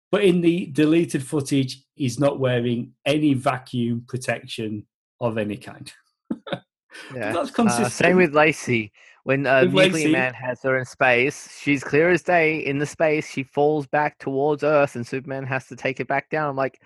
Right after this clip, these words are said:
Speaker 2: "She'd be dead. There's no oxygen up there. She would be dead." <laughs>
Speaker 1: Superman the movie,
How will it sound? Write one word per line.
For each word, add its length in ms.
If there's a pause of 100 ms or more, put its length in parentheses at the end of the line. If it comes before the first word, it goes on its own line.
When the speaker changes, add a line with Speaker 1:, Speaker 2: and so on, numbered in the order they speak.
(180)
Speaker 2:
"She'd 160
be 80
dead. 260 (640)
There's 140
no 160
oxygen 420
up 160
there. 300 (180)
She 320
would 220
be 180
dead." 320 (320)
<laughs> 320
Speaker 1:
Superman 400
the 80
movie, 560